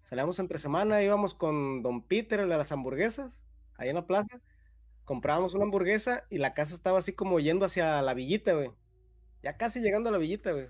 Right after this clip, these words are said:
de las últimas casas. Y ahí en Ixtlán, pues, la villita, para quienes no sepan,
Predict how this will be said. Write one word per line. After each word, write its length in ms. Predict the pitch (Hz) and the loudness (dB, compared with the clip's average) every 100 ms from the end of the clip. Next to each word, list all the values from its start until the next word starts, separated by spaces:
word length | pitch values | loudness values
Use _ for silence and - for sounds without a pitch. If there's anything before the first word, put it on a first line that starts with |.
| - | -12
de 100 | 131 | -10
las 140 | 120 | -8
últimas 320 | 190 202 196 | -8 -4 -4
casas. 460 | 151 190 - 151 - - - - - - - - - | 0 -2 -2 -12 -16 -20 -20 -20 -20 -20 -20 -20 -8
Y 60 | 135 | -2
ahí 120 | 127 | 0
en 100 | 147 | 0
Ixtlán, 380 | 190 - 190 214 | -2 0 0 0
pues, 120 | 190 | -2
la 100 | 143 123 | -2 -2
villita, 340 | 123 160 196 | -2 -4 -6
para 160 | 175 139 | -6 -8
quienes 220 | 131 123 | -6 -6
no 100 | 135 | -6
sepan, 380 | 160 160 185 | -8 -8 -8